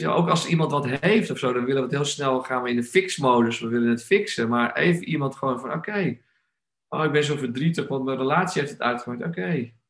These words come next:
wauw, ja, balen zeg. En waar, en waar voel je het eigenlijk? Dat is niet een vraag die we stellen. Het is meestal raken we of zelf in de stress, van,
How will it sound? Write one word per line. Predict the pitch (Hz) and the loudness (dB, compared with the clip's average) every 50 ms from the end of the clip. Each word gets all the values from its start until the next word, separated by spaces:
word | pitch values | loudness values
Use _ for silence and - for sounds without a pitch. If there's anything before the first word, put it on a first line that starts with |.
| _ _ | _ _
wauw, | - - 156 160 156 143 131 120 117 | -10 -6 -4 -2 -2 -2 -2 -2 -2
ja, | 123 151 151 127 113 | -2 -4 -4 -4 -2
balen | 127 143 185 208 190 170 156 | -2 0 0 2 2 0 0
zeg. | - - 107 117 151 165 - - _ _ _ _ _ _ _ _ _ | -2 -2 -4 -4 -4 -6 -10 -16 _ _ _ _ _ _ _ _ _
En | - 151 | -10 -6
waar, | 151 165 170 165 - | -2 -2 -2 -2 -4
en | - - - - - 156 | -6 -8 -8 -8 -6 -4
waar | 160 165 165 | -2 -2 -2
voel | - - 220 233 262 | -2 -2 -2 0 2
je | 240 196 | 4 4
het | 165 143 120 | 4 4 6
eigenlijk? | 110 120 120 117 110 - - 98 90 - | 6 6 6 4 4 0 -2 -4 -6 -6
Dat | - 82 82 | -8 -10 -8
is | - - | -4 -2
niet | 120 143 - | -2 -2 -2
een | 107 | -4
vraag | - - 92 90 92 95 | -6 -4 -2 -2 -2 -2
die | - 113 113 | -2 -2 -2
we | 117 | -2
stellen. | 120 - - - 147 156 143 120 104 | -2 -4 -2 0 0 0 2 0 -2
Het | 98 92 - - _ - | -4 -4 -8 -14 _ -16
is | - | -10
meestal | 104 107 113 117 123 120 - 117 110 107 | -4 0 2 2 2 2 0 -2 -2 0
raken | 107 110 107 - 101 107 | 2 2 2 2 0 -2
we | - | -4
of | 135 - - | -4 -2 0
zelf | - 131 123 131 - 135 | 0 2 2 2 0 -2
in | 147 | -4
de | 143 | -4
stress, | 143 - - 131 139 156 170 - - | -4 -4 0 0 2 2 2 0 -4
van, | - 123 117 110 | -6 -6 -6 -6